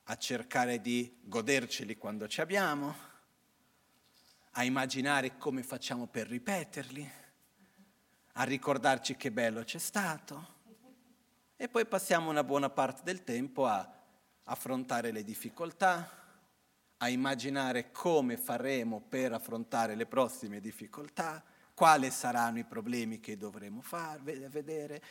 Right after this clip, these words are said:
quali sono stati i problemi e difficoltà del passato. E buona parte della vita passiamo in mezzo a queste due cose. Questo succede durante il giorno.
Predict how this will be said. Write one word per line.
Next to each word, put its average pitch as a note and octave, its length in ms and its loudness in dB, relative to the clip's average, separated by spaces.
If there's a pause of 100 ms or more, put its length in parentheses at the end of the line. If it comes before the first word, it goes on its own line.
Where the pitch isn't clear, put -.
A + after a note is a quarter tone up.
(120)
quali D3 300 8
sono B2+ 200 -2
stati B2+ 360 0
i A2+ 40 -2
problemi A#2 500 0
e G#2+ 40 -6
difficoltà A2+ 640 -6
del G2+ 140 -10
passato. D#3+ 760 -10 (1700)
E E3+ 120 -6
buona A3 240 4
parte F3 340 4
della G3 180 0
vita F#3+ 380 2
passiamo F#3 720 -4
in F#3 80 -4
mezzo G2+ 280 -4
a C3+ 60 -4
queste - 340 -10
due F2+ 200 -12
cose. - 340 -12 (1000)
Questo G#3+ 260 -2
succede C#3 400 0
durante G#2+ 440 -2
il F#2 100 -10
giorno. F2 440 -12